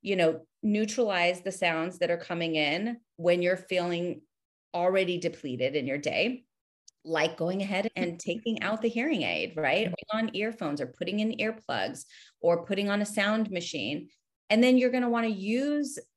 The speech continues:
Speaker 1: music or other sounds that you love, right, to uplift your mood. So the same thing with, you know, super smellers, for instance. You might wanna have yummy smelling lotion around, candles, even,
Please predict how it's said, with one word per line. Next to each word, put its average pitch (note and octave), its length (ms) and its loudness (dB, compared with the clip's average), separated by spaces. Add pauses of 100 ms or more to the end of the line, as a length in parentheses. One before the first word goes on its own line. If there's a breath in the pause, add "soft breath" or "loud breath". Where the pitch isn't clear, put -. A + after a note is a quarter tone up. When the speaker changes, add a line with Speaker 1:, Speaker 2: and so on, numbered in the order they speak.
(200)
Speaker 1:
music F3+ 680 -2 (340)
or F3 380 2
other G3+ 260 2
sounds F3 440 -2
that - 160 -4
you G3 120 0
love, F3 400 0 (160)
right, E3+ 400 0 (280 loud breath)
to F3+ 480 2
uplift E3 580 -2
your C#3+ 120 -2
mood. C#2+ 360 -6 (280)
So G3+ 220 4
the G#3 120 2
same G#3+ 360 2
thing G3 360 0
with, F3+ 320 4
you F#3+ 140 -2
know, E3 60 0
super F#3+ 680 2
smellers, D#3+ 560 -2
for - 160 -4
instance. - 560 -6
You E3+ 100 2
might E3+ 220 2
wanna E3 200 2
have D#3+ 440 0 (340)
yummy F3 360 2
smelling F3 560 -2
lotion E3 520 0
around, G#2 640 -2 (120)
candles, D#3 840 0 (140)
even, E3+ 760 2